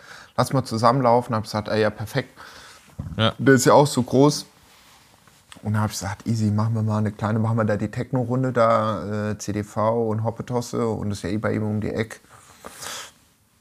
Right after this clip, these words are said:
Speaker 2: Hast du eigentlich das Rad schon
Speaker 1: Ja.
Speaker 2: abgeholt? Hier, dein, dein, dein Rad ist, muss man hier, kleines, kleines gestohlenes Rad-Update. Dein Rad ist noch nicht wieder aufgetaucht, ne?
Speaker 1: Nee, leider noch nicht, leider noch nicht. Also ich hab, ich hab heute auch wieder,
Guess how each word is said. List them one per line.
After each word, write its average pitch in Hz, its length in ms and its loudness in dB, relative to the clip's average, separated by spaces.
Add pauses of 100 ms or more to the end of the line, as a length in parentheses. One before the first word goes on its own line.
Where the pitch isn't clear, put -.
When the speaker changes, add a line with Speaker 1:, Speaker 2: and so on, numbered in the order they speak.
(380)
Speaker 2:
Hast 135 120 2
du 170 40 4
eigentlich 165 160 4
das 139 80 2
Rad 143 120 4
schon 233 100 0
Speaker 1:
Ja. 214 60 4
Speaker 2:
abgeholt? 240 260 0
Hier, 160 140 2
dein, 139 340 0
dein, 139 160 2
dein 135 140 4
Rad 160 180 2
ist, 196 200 -2
muss 147 140 0
man 151 160 4
hier, 143 140 4
kleines, 139 320 4
kleines 139 300 0
gestohlenes 143 460 4
Rad-Update. 107 680 0
Dein 113 140 4
Rad 123 160 0
ist - 280 -4
noch 127 160 4
nicht 131 160 4
wieder 107 160 2
aufgetaucht, 95 500 0
ne? 135 140 4 (600)
Speaker 1:
Nee, 117 360 0 (200)
leider 120 320 6
noch 117 200 0
nicht, 113 380 -4
leider 110 260 4
noch 110 200 -2
nicht. 104 420 -6 (100)
Also 110 280 -4
ich 113 140 -6
hab, 123 200 -2
ich - 100 -16
hab 127 180 0
heute 131 240 2
auch 120 200 -4
wieder, 127 380 0